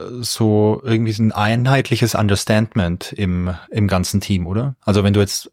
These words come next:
äh, eine Person hast, die, äh, sehr viel Wert aufs Engineering legt, vielleicht eine andere Person, die sehr viel Wert auf andere Aspekte legt, dann kann ich mir vorstellen, dass das schon schwierig ist in so einer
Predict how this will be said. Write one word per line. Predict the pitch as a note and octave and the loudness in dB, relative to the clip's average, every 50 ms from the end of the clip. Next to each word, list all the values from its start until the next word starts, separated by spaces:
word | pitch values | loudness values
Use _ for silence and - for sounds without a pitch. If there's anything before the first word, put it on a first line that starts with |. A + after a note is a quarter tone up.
| _ | _
äh, | - - G2+ | -12 -10 -8
eine | G2+ - A2 A#2 C3 C3+ | -4 -2 0 0 2 2
Person | C#3+ C#3 - - C3 B2+ C3 | 2 2 2 4 2 4 4
hast, | B2 A#2+ A2+ A2 - - - - | 4 4 2 2 0 -4 -4 -2
die, | A2+ G#2+ G#2 G#2+ A2 | 0 2 2 2 2
äh, | A2 - - G#2 A2 A2 G#2+ G#2 G#2 A2 A2 C#2 C#2+ F2 - - | 2 0 -2 -4 -2 0 2 2 2 0 -2 -4 -8 -10 -10 -10
sehr | B2 A2 - - - A#2 A#2 A#2 | -8 -6 -4 0 2 2 2 2
viel | - - C3 A#2 A2+ A2+ A2 G#2+ | 2 0 0 2 2 2 0 0
Wert | G#2+ G#2 A2 A#2 - - | 2 2 2 2 0 0
aufs | G#2 - - | -2 -2 -2
Engineering | A#2+ A#2 - - B2+ C3 C#3 C#3+ C#3 C#3 C3+ B2+ | -2 -2 0 0 0 2 4 4 4 4 4 4
legt, | A#2 A#2+ A#2+ A#2+ A#2+ A2+ - - - - - - - - - - _ | 4 2 2 2 2 0 -4 -10 -20 -20 -18 -18 -18 -18 -18 -10 _
vielleicht | - G#2+ - | -6 -2 0
eine | - - | 0 0
andere | G2+ G#2 A2+ A2+ A2+ A2+ | 2 2 2 4 2 2
Person, | G#2 - A2 G#2 - - A2 G#2+ A2 A2 | 2 2 0 0 0 0 2 2 4 4
die | G#2+ G#2 | 2 2
sehr | - A2+ G#2+ | 0 0 0
viel | - - A2 G2+ G#2 | 0 -2 -2 0 2
Wert | G#2 G2+ G#2 G#2+ - | 2 2 2 2 0
auf | A2+ - - - | -2 -4 -2 -2
andere | A2 A2 B2 C3 B2 B2 A#2 | 0 0 2 2 2 0 0
Aspekte | A#2+ - - - A#2 - - - A#2 | 0 -2 -2 -2 -2 -2 -2 -2 0
legt, | A2 A2 A#2 A2+ - - - - | 2 2 0 0 -2 -6 -6 -4
dann | A2+ A2+ B2 A#2 - | -2 -2 -4 -4 -4
kann | - A#2 B2 | -2 0 2
ich | A#2+ | 2
mir | B2 A#2 | 0 0
vorstellen, | - - A#2+ C3 - - C3+ B2+ B2+ | 2 0 0 0 0 0 -2 0 0
dass | B2 - | -2 -2
das | - B2+ A2+ | -4 -4 -6
schon | - - - B2 B2+ A#2+ | -4 -2 -2 -2 -2 -2
schwierig | - - - A#2+ A#2 B2+ C3 C#3+ C#3+ - | -4 -4 -2 0 2 4 4 4 4 2
ist | D#3+ - - | 0 0 0
in | C#3 | 0
so | B2 - C3+ | 0 2 2
einer | B2+ A#2+ | 2 2